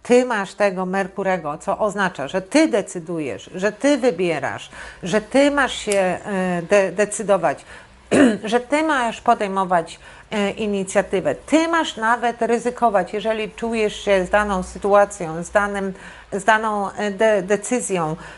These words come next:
Ty masz myśleć o sobie i tą energię, jak się czuję, jak to odbieram, ta energia będzie pozytywnie wpływać na wybór <laughs> nie tylko pracy,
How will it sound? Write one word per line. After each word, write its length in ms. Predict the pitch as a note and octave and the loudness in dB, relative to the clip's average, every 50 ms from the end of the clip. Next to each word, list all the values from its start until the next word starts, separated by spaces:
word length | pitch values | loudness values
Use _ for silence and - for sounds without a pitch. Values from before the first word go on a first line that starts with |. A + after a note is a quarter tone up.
| - - - | -20 -14 -2
Ty 240 | - - C4+ C#4 C#4+ | 2 4 4 4 4
masz 280 | D4 C#4 C4+ C#4 - | 4 2 0 0 -2
myśleć 440 | A3 A#3 C#4 B3 - A3 F#3 F3+ - | -2 -2 -2 -2 0 0 0 0 0
o 140 | - - F3 | -2 -4 -4
sobie 520 | - - F3+ F#3 F3+ G3+ G#3 A3 C4 C#4+ C#4 - - - - - _ - | -2 0 -2 -2 0 0 -2 -2 -2 -2 -4 -8 -16 -20 -20 -16 _ -4
i 160 | A#3 G#3+ G#3 | -2 -2 0
tą 320 | - B3 B3+ C#4 C#4+ - | 4 4 6 6 4 2
energię, 500 | - B3 A#3+ B3 A#3 G#3+ F#3+ F3+ F#3+ F#3 | 0 0 2 2 2 2 0 0 -2 0
jak 300 | F#3+ G#3+ A3 B3+ C#4 - | 2 4 4 2 2 -2
się 180 | - - C#4+ C#4 | -8 -6 -6 -6
czuję, 480 | - - C4+ C4 B3+ A#3 F#3 E3 D#3+ | -6 -6 -6 -4 -4 -2 -2 -4 -4
jak 280 | G3 G#3+ A3+ C4+ C4 - | 0 0 0 0 -2 0
to 180 | - C4 - - | 0 0 2 2
odbieram, 500 | A3 G3 E3+ G3+ F#3+ E3+ E3 C#3+ D3 F3 - | 0 -2 0 2 2 4 4 2 0 0 2
ta 200 | - A3+ B3 B3 | 4 4 4 2
energia 460 | - C4 A#3 A#3+ A#3+ A3 F3+ F3 D#3 | -2 -4 -2 -2 -2 -2 -2 -4 -4
będzie 260 | E3 G3 G3 F#3+ A3+ | -4 -6 -6 -6 -6
pozytywnie 800 | A3+ - A#3+ B3+ C#4 C#4 A#3+ C4 B3 - A#3 G#3 F3+ G#3 G3 G3 | -2 2 2 4 4 2 -2 -4 -4 -2 -4 -4 -4 -6 -8 -8
wpływać 500 | G3 - - A3 F3 C#3 - - - - | -8 -4 -2 -2 0 0 -4 -6 -6 -4
na 160 | A3 G#3+ A3+ | 0 0 2
wybór 480 | G#3+ G3+ B3+ B3 G3+ E3 C#3 B2 A#2+ - - - - | 4 4 2 2 2 0 -4 -6 -6 -8 -8 -2 0
<laughs> 160 | C#4 C#4 C#4 - - - - _ - G#3+ - E3 - - - - - - - D#5+ D5 C5 A#4+ A4 - - | 0 0 0 -4 -20 -20 -20 _ -14 -12 -10 -10 -12 -12 -4 -2 -2 -2 -2 -4 -6 -6 -6 -8 -8 -6
nie 220 | - B3 A#3+ C4+ C#4 | -2 2 2 2 4
tylko 260 | - C4+ B3 A#3 A3+ | 2 2 2 2 0
pracy, 640 | A#3 A#3 A3 G#3 F#3+ F#3 - - G3 F#3+ A3+ C4+ | 2 4 4 4 4 4 0 -4 -2 0 0 0